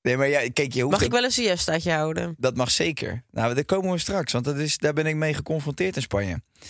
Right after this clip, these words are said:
Speaker 2: Hoe bedoel je?
Speaker 1: Eh, nou, met
Speaker 2: Ja, dat
Speaker 1: die
Speaker 2: de winkels
Speaker 1: siesta's.
Speaker 2: dicht zijn als je wat moet hebben.
Speaker 1: Ja, dat vind ik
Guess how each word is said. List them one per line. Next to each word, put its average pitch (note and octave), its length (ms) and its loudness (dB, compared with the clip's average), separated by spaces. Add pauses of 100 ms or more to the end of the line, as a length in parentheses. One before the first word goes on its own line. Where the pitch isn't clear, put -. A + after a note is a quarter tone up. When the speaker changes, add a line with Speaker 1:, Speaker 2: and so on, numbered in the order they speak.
(220)
Speaker 2:
Hoe E3 80 -2
bedoel D#3+ 180 -2
je? G3 60 0
Speaker 1:
Eh, B2 60 4
nou, B2+ 100 2
met - 100 -6 (200)
Speaker 2:
Ja, A#2 200 4
dat C#3 100 2
Speaker 1:
die D#3+ 180 4
Speaker 2:
de A3 80 4
winkels - 0 - (180)
Speaker 1:
siesta's. B3 80 4
Speaker 2:
dicht - 200 4
zijn E3 200 4
als E3+ 120 0
je G3+ 80 2
wat F3+ 80 0
moet F3+ 140 2
hebben. D#3+ 380 2
Speaker 1:
Ja, A2 120 2
dat B2+ 300 2
vind C3+ 180 0
ik - 100 -20